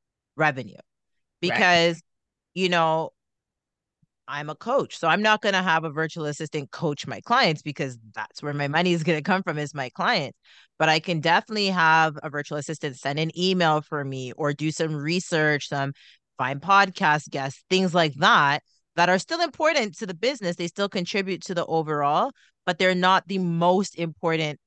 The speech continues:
Speaker 1: place where I should be spending my energy. And I think a lot of times for solopreneurs, entrepreneurs, they wanna grow, but they get weighed down with those administrative tasks. And so they don't even have the brain space to be able to think,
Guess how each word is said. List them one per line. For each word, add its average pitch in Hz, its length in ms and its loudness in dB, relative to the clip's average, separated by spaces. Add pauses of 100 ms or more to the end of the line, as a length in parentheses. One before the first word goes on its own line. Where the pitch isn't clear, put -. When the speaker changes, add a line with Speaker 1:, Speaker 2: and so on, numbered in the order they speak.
(100)
Speaker 1:
place 180 240 -2
where 170 140 -2
I 156 160 2
should 156 160 -6
be 143 100 -6
spending 135 320 -6
my 127 220 -8
energy. 143 500 -10 (320)
And 170 140 4
I 175 100 4
think 220 240 -2
a 240 60 -2
lot 185 240 2
of 170 100 -2
times 196 540 -2
for 156 340 -2
solopreneurs, 175 800 -4
entrepreneurs, 160 480 -6
they 165 140 -2
wanna 165 280 -2
grow, 175 640 2
but 170 120 0
they 165 160 -2
get 170 360 0 (380)
weighed 170 560 0
down 185 480 0
with 165 200 -6
those 160 260 -4
administrative 147 800 -6
tasks. 185 520 0 (240)
And 170 140 -6
so 185 80 -10
they 185 100 0
don't 233 160 0
even 220 220 -4
have 180 320 0
the 160 100 -4
brain 151 400 -4
space 175 640 -4
to 208 120 -6
be 151 180 -8
able 165 320 -4
to 156 140 -8
think, 180 420 -4